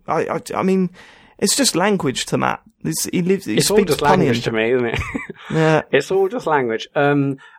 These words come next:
Speaker 2: of, uh, okay, next bit of follow-up. Uh, obviously, James last week and for many weeks, and, and probably Dave to a lesser extent, hates the term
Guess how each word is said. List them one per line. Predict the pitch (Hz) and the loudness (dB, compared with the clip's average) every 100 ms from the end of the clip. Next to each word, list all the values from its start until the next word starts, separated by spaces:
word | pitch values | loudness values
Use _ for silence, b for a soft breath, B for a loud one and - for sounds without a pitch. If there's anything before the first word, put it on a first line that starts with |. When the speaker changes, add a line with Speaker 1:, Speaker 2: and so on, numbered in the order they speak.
| B | B
Speaker 2:
of, | - 170 180 _ - | -2 -2 -2 _ -2
uh, | 139 135 135 - 147 - | 2 2 2 -2 -6 -4
okay, | 135 | -2
next | 123 131 | -2 -2
bit | 131 | -2
of | 120 | 0
follow-up. | 120 110 | 0 0
Uh, | 143 135 151 | 0 0 0
obviously, | 151 143 151 | -2 -2 -4
James | 151 147 143 139 - | 0 0 2 -2 -2
last | 147 135 131 | 0 0 0
week | 131 117 | -2 0
and | 120 117 | -2 -2
for | 135 | 0
many | 123 131 | 0 2
weeks, | 113 113 - | 2 0 -2
and, | 127 120 120 120 | -2 0 -2 -2
and | 123 123 123 | 0 0 -2
probably | - 175 | -2 0
Dave | 123 120 113 | 2 0 0
to | |
a | 123 | -2
lesser | 110 | -4
extent, | 123 123 107 | -4 -4 -4
hates | - 131 120 - - _ | 0 0 -2 -8 -14 _
the | 127 117 | -4 -2
term | - 117 117 113 | 2 2 2 -2